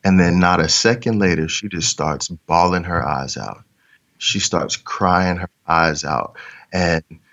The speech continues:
she said, "I don't even know why I'm here. I, I told Jesus, or Jesus told me that he was gonna do this and get me out of here." And she, she obviously drinks, had the, an alcoholic. And so she's just out there drinking all the time with,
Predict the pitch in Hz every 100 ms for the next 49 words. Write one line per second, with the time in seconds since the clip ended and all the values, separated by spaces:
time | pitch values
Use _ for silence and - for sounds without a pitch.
0 | _ - - 87 - 85 117 143 147 143
1 | 139 131 127 120 113 113 113 104 92 90
2 | 107 - - - 104 107 135 135 123 127
3 | 127 120 98 98 127 131 131 135 127 120
4 | 120 120 123 117 117 117 120 117 110 117
5 | 113 110 120 - 95 113 113 117 110 104
6 | 113 110 110 101 - 117 117 117 - -
7 | - 117 104 - - - - 92 - 104
8 | 95 92 - 101 104 110 _ _ _ -
9 | 90 - 98 80 92 98 92 80 82 -
10 | _ _ _ _ _ - - 101 92 107
11 | 95 92 92 90 87 87 85 - 117 104
12 | 92 85 85 85 82 - 82 85 87 82